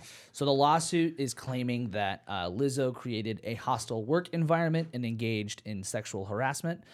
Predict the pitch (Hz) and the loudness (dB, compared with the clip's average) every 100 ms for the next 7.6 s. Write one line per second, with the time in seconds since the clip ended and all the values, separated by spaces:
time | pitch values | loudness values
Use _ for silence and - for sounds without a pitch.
0 | - - - 107 104 101 - 107 - 110 | -20 -14 -2 2 2 0 -2 -4 -2 -2
1 | 110 113 104 101 - 104 98 110 104 104 | 0 0 0 -2 -4 -8 -8 -4 -4 -4
2 | 95 - - 120 107 101 98 - 123 113 | -4 -8 -6 -6 -4 -2 -4 -2 -2 -2
3 | 104 104 101 104 98 98 107 104 104 104 | -4 -4 -8 -6 -8 -6 -6 -4 -2 -2
4 | 95 95 - 95 87 87 92 - 110 - | -4 -6 -8 -8 -6 -8 -8 -4 -4 -4
5 | 107 - - 101 98 98 104 92 92 - | -6 -6 -6 -4 -4 -4 -6 -8 -8 -10
6 | 98 95 90 - 104 180 180 185 180 107 | -8 -6 -6 -6 -2 0 2 0 -2 -4
7 | 107 95 92 - 98 | -6 -4 -6 -4 -6